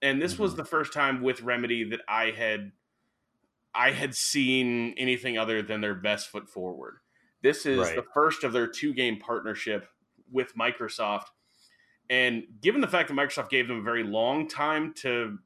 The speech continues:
Speaker 1: put this game together,
Speaker 2: Mm-hmm.
Speaker 1: it somehow still felt kinda rushed.
Speaker 2: Uh, yeah.
Speaker 1: I think that they, scale, uh, had gotten in, uh, you know, like that,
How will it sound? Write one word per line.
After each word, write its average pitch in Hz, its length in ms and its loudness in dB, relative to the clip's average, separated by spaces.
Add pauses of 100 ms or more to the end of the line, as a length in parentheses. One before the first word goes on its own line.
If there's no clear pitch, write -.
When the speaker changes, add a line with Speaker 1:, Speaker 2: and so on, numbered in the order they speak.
(120)
Speaker 1:
put - 180 -8
this 135 140 -8
game 135 220 -2
together, 117 600 0 (540)
Speaker 2:
Mm-hmm. 90 140 -6
Speaker 1:
it 123 80 -6
somehow 220 340 2
still 156 300 -4
felt 151 260 -4
kinda 135 200 -2
rushed. 104 520 -4 (1000)
Speaker 2:
Uh, 92 160 -2
yeah. 90 280 -2 (400)
Speaker 1:
I 139 120 4
think 175 260 0
that 156 180 -6
they, 135 520 2 (2000)
scale, 139 1120 2
uh, 113 420 2
had 120 280 -2
gotten 113 300 2
in, 104 280 -4
uh, 101 440 -2 (640)
you 117 140 -4
know, 101 120 0
like 101 300 -4
that, 104 220 2